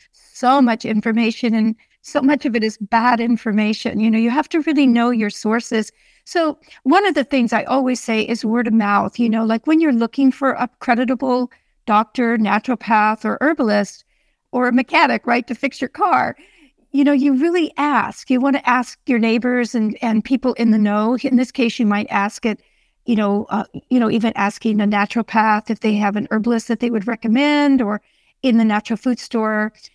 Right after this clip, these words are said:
Um, so it's really asking for references from people who know. And then there's also the American Herbalist Guild, a wonderful organization that we have here in the United States. And they provide a list of practitioners throughout the United States. So that's also another good way.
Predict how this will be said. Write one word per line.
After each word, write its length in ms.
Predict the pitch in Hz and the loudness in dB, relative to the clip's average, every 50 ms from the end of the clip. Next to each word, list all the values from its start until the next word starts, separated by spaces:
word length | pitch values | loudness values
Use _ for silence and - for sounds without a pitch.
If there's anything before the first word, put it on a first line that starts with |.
| _ _ _ _ _ _ - | _ _ _ _ _ _ -4
Um, 240 | 240 220 220 220 214 | -2 0 0 0 -2
so 180 | - - 302 | 0 0 0
it's 220 | 294 277 - - - 302 | 0 0 -2 -6 -6 -2
really 300 | 311 370 381 359 - - | 0 2 2 2 2 2
asking 380 | 233 247 247 - - 254 233 | 0 -2 0 0 0 0 0
for 160 | - 226 202 | 0 -2 -2
references 600 | 190 214 254 - - 294 220 202 - 214 196 - - | 0 -2 -2 0 0 -2 -2 -2 -2 -4 -6 -4 -4
from 180 | - 233 226 | -4 -4 -2
people 320 | - 240 247 - - 226 190 | -2 -2 -4 -2 -2 -2 -2
who 120 | 220 208 | 0 0
know. 300 | 202 214 214 208 208 220 - | 0 0 0 -2 -4 -4 -2
And 160 | - 277 285 311 | 2 2 4 4
then 100 | 302 285 | 6 4
there's 220 | 302 285 277 302 | 4 2 2 0
also 260 | 311 339 - - 359 | 0 0 0 -2 0
the 160 | 277 294 254 | 0 2 2
American 520 | 233 226 220 220 226 247 247 - 254 208 - - | 2 2 2 2 0 -2 -2 -2 -4 -4 -4 -4
Herbalist 440 | 214 214 208 254 277 302 285 - - | -6 -4 -2 0 0 0 -2 -4 -2
Guild, 360 | 302 294 294 302 320 320 302 _ _ _ _ _ _ - | 0 0 2 2 0 -2 -4 _ _ _ _ _ _ -4
a 40 | 240 | -2
wonderful 440 | 220 247 247 247 247 - 269 233 | 0 0 0 0 0 -2 -2 -2
organization 760 | - 226 226 226 254 233 226 226 208 - 220 220 - - 240 208 | 0 -2 -2 0 0 0 0 0 -2 -2 -4 -4 -2 -2 0 0
that 80 | 202 - | 0 0
we 100 | 208 214 | -2 -2
have 260 | 202 196 226 214 - | -2 -2 -2 -4 -2
here 120 | - 233 214 | -2 -2 -2
in 80 | 214 | 0
the 60 | 214 | 0
United 360 | 208 202 208 202 202 208 208 - | 0 0 0 0 -2 -4 -6 -10
States. 500 | - - 285 285 277 233 220 - - - _ _ _ _ _ _ - | -6 -2 0 0 2 0 0 -4 -8 -16 _ _ _ _ _ _ 0
And 120 | 247 269 277 | 4 4 4
they 140 | 349 381 | 4 4
provide 500 | - - 285 226 - 240 247 262 277 269 | 2 0 -2 -2 0 2 2 4 4 2
a 60 | 233 214 | 0 0
list 300 | 214 233 233 - - 240 | 0 -2 -2 -2 -4 -6
of 80 | 214 | -6
practitioners 960 | - - 202 196 - - 254 254 - - 233 226 214 214 208 208 196 - - - _ _ _ _ _ _ _ - - | -2 -2 -4 -4 -4 -4 -4 -4 -2 0 0 0 0 0 -2 -4 -6 -8 -12 -20 _ _ _ _ _ _ _ -6 -2
throughout 260 | 294 294 294 294 285 | 2 2 4 2 2
the 80 | - 233 | 2 0
United 400 | 202 208 208 208 208 208 202 - | 0 2 0 0 -2 -2 -4 -6
States. 360 | - - 247 220 208 202 - | -6 -2 0 0 0 -2 -2
So 100 | - - | -2 0
that's 240 | 311 330 339 - - | 0 0 0 0 0
also 320 | 247 254 247 - - 226 | -2 -2 0 -2 -2 0
another 320 | 214 202 214 208 - 214 202 | 0 0 0 0 -2 -4 -4
good 240 | - 233 208 196 | -2 -2 -2 -2
way. 480 | 196 214 214 226 220 208 208 208 214 | -2 -2 -2 0 0 0 -2 -2 -4